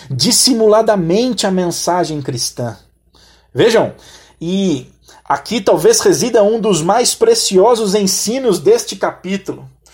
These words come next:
de que não adianta apenas que se fale de Jesus, não basta apenas seu nome ser citado.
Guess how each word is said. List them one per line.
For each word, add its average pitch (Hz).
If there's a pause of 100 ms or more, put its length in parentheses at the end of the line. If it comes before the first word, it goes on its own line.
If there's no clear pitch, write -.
(220)
de 170
que 247
não 247
adianta 285
apenas 269
que -
se -
fale 269
de 185
Jesus, 156 (460)
não 233
basta 294
apenas 269
seu 247
nome 247
ser -
citado. 185